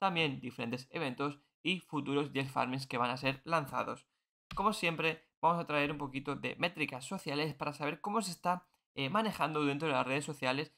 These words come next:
y si está teniendo un buen impacto o no la red de Phantom. Como veis en pantalla, aquí tenemos una gráfica donde comparamos cuál está siendo el impacto dentro de Twitter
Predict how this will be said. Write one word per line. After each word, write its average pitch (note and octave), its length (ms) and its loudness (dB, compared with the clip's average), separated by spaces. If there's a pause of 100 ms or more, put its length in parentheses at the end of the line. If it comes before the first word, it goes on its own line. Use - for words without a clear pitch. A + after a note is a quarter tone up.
(120)
y F3 80 -4
si F#3 100 -2
está D#3 200 -4
teniendo C#3 400 0
un C#3 160 0
buen C#3 120 2
impacto C3 480 0
o B2 80 -2
no B2+ 320 0 (200)
la B2 100 0
red B2 160 0
de C3+ 120 -8
Phantom. A#2 340 -4
Como G3+ 160 6
veis D#3+ 280 2 (200)
en E3+ 160 -6
pantalla, B2+ 400 2
aquí B2+ 120 -6
tenemos B2+ 360 -4
una F#3+ 180 -2
gráfica C3+ 420 -2
donde D#3+ 300 -6
comparamos C#3 560 2 (440)
cuál F#3 140 2
está F3 140 -6
siendo D#3 240 -4
el C#3 100 0
impacto C3+ 440 0
dentro B2+ 280 -2
de B2+ 120 -2
Twitter F3 440 -4